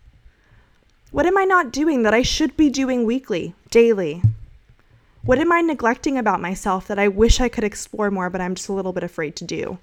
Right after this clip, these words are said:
How can I step outside of my comfort zone more? How can I use little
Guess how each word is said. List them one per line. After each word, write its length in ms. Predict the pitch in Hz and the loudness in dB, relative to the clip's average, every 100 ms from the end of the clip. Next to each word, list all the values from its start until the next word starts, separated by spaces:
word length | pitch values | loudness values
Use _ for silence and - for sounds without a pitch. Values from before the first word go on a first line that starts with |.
| _ _ - - _ _ _ _ - | _ _ -20 -20 _ _ _ _ 2
How 220 | 240 247 | 4 4
can 160 | 262 | 2
I 120 | 247 220 | -2 0
step 260 | - 214 | 2 0
outside 320 | 196 - 208 | -4 -4 -6
of 80 | 185 | -4
my 120 | 185 | -6
comfort 440 | 180 202 185 180 180 | -8 -10 -10 -10 -8
zone 240 | 180 175 | -8 -8
more? 340 | 175 160 156 - _ _ _ _ - - _ _ - - - _ _ _ _ _ - | -8 -10 -12 -16 _ _ _ _ -20 -20 _ _ -20 -20 -20 _ _ _ _ _ -8
How 220 | - 254 | 2 2
can 200 | 254 247 | 2 0
I 100 | 233 | 0
use 520 | 214 202 208 208 214 | -2 -2 0 2 0
little 520 | 214 226 247 262 262 | 0 0 2 0 -2